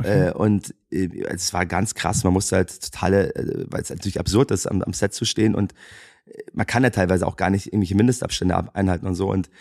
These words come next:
Speaker 2: es war schon echt eine Herausforderung für alle. Also wir waren froh, dass wir überhaupt drehen durften. Ich fand's, äh, super geil, also auch von, von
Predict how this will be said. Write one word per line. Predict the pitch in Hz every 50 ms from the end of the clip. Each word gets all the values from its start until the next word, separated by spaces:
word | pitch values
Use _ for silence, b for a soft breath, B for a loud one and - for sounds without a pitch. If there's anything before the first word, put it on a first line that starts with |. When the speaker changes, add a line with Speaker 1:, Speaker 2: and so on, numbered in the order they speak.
| B B B B B B B B
Speaker 2:
es | - - -
war | 98 101 117
schon | - - - 113 107 123 131
echt | - - 120 - 120
eine | 113
Herausforderung | 98 101 127 139 - - 98 90 87 90
für | 87 - -
alle. | - 101
Also | 101 98 120 117
wir | 127 135
waren | 139 143 117
froh, | - - 127 151
dass | 143 131 -
wir | 120
überhaupt | 107 98 -
drehen | 104 110 131 147
durften. | 139 147 - - - 175 170 175 -
Ich | - - -
fand's, | - 107 107 104 - - -
äh, | 98 98 - - - - - - -
super | 110 101 98 113 120 - 123 110
geil, | 98 98 104 110 101
also | 95 92 98
auch | 104 101
von, | - - 95 92 92 95
von | - - 92 95 92 92